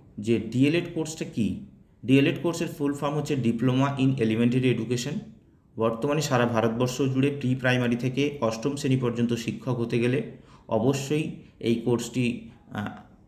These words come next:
আগে তোমাকে করতে হবে। একটা teachers training একটি, এবং এই কোর্সের ভিত্তিতেই তারপরে তুমি প্রাথমিক স্কুলের শিক্ষক বা upper primary স্কুলের শিক্ষক হতে পারবে। তো ডিএলএডের বর্তমানে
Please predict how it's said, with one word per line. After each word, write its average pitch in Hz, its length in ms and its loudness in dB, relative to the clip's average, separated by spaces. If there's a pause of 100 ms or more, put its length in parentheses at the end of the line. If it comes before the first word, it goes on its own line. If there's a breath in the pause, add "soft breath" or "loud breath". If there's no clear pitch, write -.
আগে 117 220 2
তোমাকে 117 200 2 (100)
করতে 117 320 0
হবে। 135 220 4 (640 soft breath)
একটা 117 180 -4
teachers 135 440 0
training 147 300 0
একটি, 147 220 -4 (520 loud breath)
এবং 117 520 4 (340)
এই 131 200 2
কোর্সের 147 500 2 (480)
ভিত্তিতেই 117 680 0 (240)
তারপরে 117 400 2
তুমি 139 420 0
প্রাথমিক 131 400 2
স্কুলের 135 280 0
শিক্ষক - 460 -4 (100)
বা 120 80 2
upper 117 340 2
primary 113 320 2
স্কুলের 117 260 -2
শিক্ষক - 500 -6
হতে 110 160 0
পারবে। 98 320 0 (920 soft breath)
তো 127 60 0
ডিএলএডের 160 540 4 (200)
বর্তমানে 165 600 -2